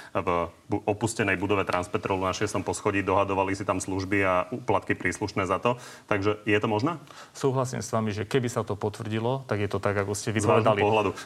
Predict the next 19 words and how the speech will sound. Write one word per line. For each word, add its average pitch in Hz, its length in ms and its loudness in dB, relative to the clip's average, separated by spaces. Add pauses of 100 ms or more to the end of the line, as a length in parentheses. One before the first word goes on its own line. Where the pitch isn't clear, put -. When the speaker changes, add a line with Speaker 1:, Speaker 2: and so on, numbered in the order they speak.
Speaker 1:
Vy 113 120 2
ste 147 120 2
sa 135 120 -2
s 127 40 -12
pánom 135 200 4
Bodorom 127 320 2
napríklad 117 320 0
stretli? 147 400 -4 (720)
Speaker 2:
Pravdepodobne 101 560 0
na 98 200 2
nejakej 98 200 -4
spoločenskej 98 480 -4
akcii 95 360 -2 (200)
určite 95 400 -4
áno. 95 160 -2 (240)
Speaker 1:
Ale 113 200 6
Speaker 2:
Ale 101 120 8
Speaker 1:
nie 104 80 6
na 92 160 4